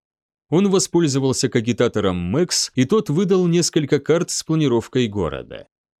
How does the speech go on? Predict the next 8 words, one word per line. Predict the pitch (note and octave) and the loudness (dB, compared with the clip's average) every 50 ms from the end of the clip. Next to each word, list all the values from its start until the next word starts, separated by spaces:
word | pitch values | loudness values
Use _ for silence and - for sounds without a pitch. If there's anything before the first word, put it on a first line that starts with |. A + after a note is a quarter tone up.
| _ _ _ _ _ _ _ | _ _ _ _ _ _ _
Мэкс | - A#2 E3 G3 F#3+ - - | -2 0 0 2 2 0 -2
вернулась | D#3+ E3 E3+ D#3+ E3 F3 G3 G#3+ G#3 G3+ F3+ - - - - | 0 0 0 2 2 0 0 2 2 2 0 0 -2 -4 0
как | - D3 C#3+ - | 0 0 0 0
раз, | D3+ F#3 G3 F3+ - | -2 0 0 0 -2
когда | - E3+ D#3+ D3 E3 D#3+ | -2 -4 -2 0 0 0
снаружи | - - D3+ D3 C#3 C#3+ F3 F#3 D3+ - F3+ | 0 0 0 0 0 2 0 -2 0 0 0
начинало | F3+ F3 D#3 - - C3+ A#2+ A#2+ B2 B2 B2+ A#2+ | 0 0 -2 -2 -2 -2 0 0 0 0 -2 -2
темнеть. | - - G#2 F#2+ E2+ D2 C#2 C2+ - _ - - - - - _ | -2 -4 -6 -4 -6 -8 -10 -12 -16 _ -18 -20 -20 -20 -20 _